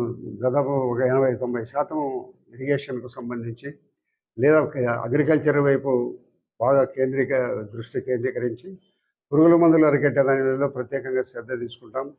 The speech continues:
రైతులకందరికీ ట్రాక్టర్లు, గుంటికలు, గొర్రెలు, పనిముట్లు, పవర్ స్ప్రేయర్లు ఇవన్నీ కూడా అందించడానికి మరి రాయితీ,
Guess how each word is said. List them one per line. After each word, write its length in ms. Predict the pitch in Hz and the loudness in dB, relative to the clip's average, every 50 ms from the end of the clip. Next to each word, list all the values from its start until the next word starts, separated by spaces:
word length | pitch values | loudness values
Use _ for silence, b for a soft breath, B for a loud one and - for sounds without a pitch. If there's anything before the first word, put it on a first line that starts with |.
| _ _ _ _ _ _ _ _ - 113 | _ _ _ _ _ _ _ _ -2 0
రైతులకందరికీ 760 | 127 135 127 127 143 131 127 135 135 131 135 127 127 127 131 | 2 2 2 2 0 0 0 2 2 2 2 2 2 2 0
ట్రాక్టర్లు, 800 | 131 123 127 127 123 123 - 127 123 123 123 123 123 123 123 110 98 | 0 0 0 0 0 -2 -2 -2 0 0 2 2 2 0 0 0 -2
గుంటికలు, 460 | 123 117 113 123 - 120 120 117 123 123 113 107 | -2 -2 -4 -6 -8 -6 -4 -4 -4 -4 -4 -6
గొర్రెలు, 400 | 120 120 123 127 123 123 123 113 117 123 | -6 -4 -4 -4 -4 -6 -8 -8 -10 -12
పనిముట్లు, 560 | 113 117 123 120 120 117 120 120 120 123 120 117 113 | -12 -10 -8 -8 -8 -8 -10 -10 -10 -10 -10 -10 -10
పవర్ 200 | 113 123 123 - | -12 -12 -12 -14
స్ప్రేయర్లు 480 | - - 123 120 120 117 120 120 123 120 123 _ _ _ _ _ _ _ _ _ - | -10 -8 -6 -6 -6 -4 -4 -4 -4 -6 -8 _ _ _ _ _ _ _ _ _ -6
ఇవన్నీ 320 | 127 127 139 139 143 147 | 0 2 4 4 4 4
కూడా 180 | 143 156 151 151 | 2 2 2 2
అందించడానికి 720 | 143 139 143 139 143 143 139 135 135 131 135 127 151 160 165 170 160 - _ _ _ _ _ _ _ - | 0 0 0 -2 -2 0 0 0 0 0 0 0 0 0 0 -2 -4 -8 _ _ _ _ _ _ _ -2
మరి 180 | 135 131 131 127 123 120 117 117 - | 2 4 4 4 4 2 0 -2 0
రాయితీ, 380 | 123 131 151 160 156 160 160 | 2 4 4 4 4 4 6